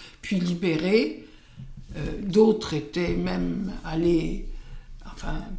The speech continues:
plus loin dans le danger. Ils avaient été face à face avec l'ennemi. Moi, pas. Donc,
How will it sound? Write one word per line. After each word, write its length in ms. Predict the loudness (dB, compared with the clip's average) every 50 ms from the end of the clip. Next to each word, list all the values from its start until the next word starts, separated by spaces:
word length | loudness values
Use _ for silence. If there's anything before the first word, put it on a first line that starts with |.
| -6
plus 200 | 0 4 4 6
loin 320 | 6 6 6 6 4 4 4
dans 220 | 2 2 0 0
le 60 | -2
danger. 720 | -2 -2 -2 -2 -2 0 2 2 2 0 -2 -6 -10 -16 -18 -20 -20 -20 -20 -20 -20 -20 -20 -20 -20 -20 -20 -20 -20 -20 -20 -20 -4 -2
Ils 200 | 0 2 4 4
avaient 480 | 4 8 8 8 8 6 2 -2 -2 -2
été 560 | -2 -2 -2 0 0 0 0 0 -2 -6 -10 -12
face 360 | -8 0 2 4 4 4 2
à 60 | 0
face 640 | 0 -2 -4 -6 -6 -6 -8 -8 -8 -10 -12 -14 -18 -20 -20 _ -10 -6
avec 260 | -2 -2 -2 0 0
l'ennemi. 540 | 2 2 4 4 4 2 0 -2 -4 -12 -18 -20 -20 -20 -20 -20 -20 -20 -20 -20 -20 _ _ -20 -16 -4
Moi, 300 | 0 2 2 2 0 -2
pas. 340 | -4 -6 -6 -6 -10 -16 -20 -20 -20 -20 -20 -20 -20 -20 -20 -20 -20 -20 -20 -20 -20 -18 -6 2
Donc, 320 | 4 4 4 4 2 -2